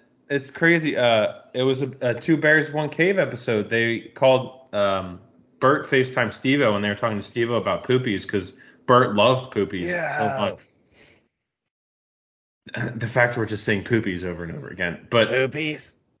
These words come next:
Speaker 1: he, so he was in that big movie or whatever, and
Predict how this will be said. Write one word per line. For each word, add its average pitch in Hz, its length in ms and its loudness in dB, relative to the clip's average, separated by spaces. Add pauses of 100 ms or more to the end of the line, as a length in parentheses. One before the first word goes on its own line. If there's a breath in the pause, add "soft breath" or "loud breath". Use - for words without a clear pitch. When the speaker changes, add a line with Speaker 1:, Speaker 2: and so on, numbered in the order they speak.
(360)
Speaker 1:
he, 185 460 4
so 151 180 2
he 165 100 6
was 170 140 4
in 175 80 2
that 147 160 2
big 156 160 4
movie 135 240 2
or 160 60 0
whatever, 175 240 4 (120)
and 123 400 2